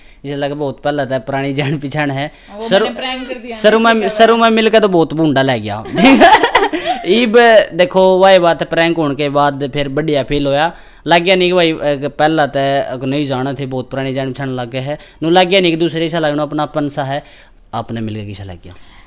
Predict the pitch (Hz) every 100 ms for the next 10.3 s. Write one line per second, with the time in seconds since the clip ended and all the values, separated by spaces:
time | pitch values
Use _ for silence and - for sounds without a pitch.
0 | - - 214 247 233 226 254 254 247 247
1 | 254 226 214 214 240 233 226 202 208 185
2 | 214 226 226 254 240 233 233 226 220 185
3 | 214 208 220 233 214 214 226 233 240 233
4 | 220 220 233 226 220 208 202 214 233 240
5 | 220 214 226 208 220 202 240 247 240 233
6 | 214 214 226 220 214 233 220 202 202 214
7 | 226 226 208 214 233 202 185 208 226 226
8 | 233 220 240 208 208 208 214 208 196 208
9 | 190 214 214 190 160 190 196 135 160 190
10 | 170 127 101